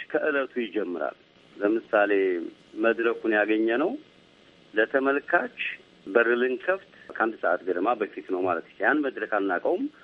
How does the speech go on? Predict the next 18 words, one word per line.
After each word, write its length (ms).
መውጫ 200
መግቢያውን 380
አናውቀውም፣ 540
ምን 140
አይነት 280
መድረክ 340
እንደሆነ 340
አናውቀውም። 500
ያ 280
ማለት 400
የድምፁም 760
የምኑ 280
እዛ 280
ውስጥ 180
ይካተታል 640
ማለት 280
ነው። 100
ሌላው 320